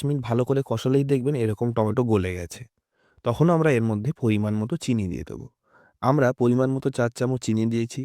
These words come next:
আপনারা টমেটোর পরিমাণ অনুযায়ী চিনিটাকে বাড়িয়ে কমিয়ে নেবেন। এবারে আমরা এর মধ্যে অ্যাড করব কিশমিশ। এক দু মিনিট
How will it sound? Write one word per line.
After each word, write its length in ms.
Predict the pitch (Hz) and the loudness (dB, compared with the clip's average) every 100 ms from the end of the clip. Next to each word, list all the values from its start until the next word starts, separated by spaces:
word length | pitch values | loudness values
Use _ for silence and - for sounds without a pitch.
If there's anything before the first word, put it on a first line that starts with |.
| - | -4
আপনারা 300 | 113 120 123 | -2 2 2
টমেটোর 380 | 123 117 117 117 | 2 0 2 0
পরিমাণ 340 | 113 107 110 113 | 2 2 2 2
অনুযায়ী 320 | 117 120 107 156 _ | 0 0 -2 -6 _
চিনিটাকে 440 | - 107 107 107 107 | -4 -4 -2 0 0
বাড়িয়ে 300 | 101 101 101 | 2 0 0
কমিয়ে 300 | 107 104 104 | 0 0 0
নেবেন। 240 | 104 139 - _ _ _ - | -2 -4 -8 _ _ _ 0
এবারে 260 | 131 160 170 | 2 4 2
আমরা 180 | 165 156 | 2 2
এর 120 | 143 | 2
মধ্যে 240 | 143 143 | 0 0
অ্যাড 180 | 131 117 | 0 -2
করব 200 | - 117 120 | -2 -2 -2
কিশমিশ। 500 | - 101 - 110 156 - _ _ _ _ 123 | -4 -8 -6 -8 -8 -14 _ _ _ _ -4
এক 140 | 123 135 | 0 2
দু 80 | 156 | 2
মিনিট 280 | 135 143 | 2 -2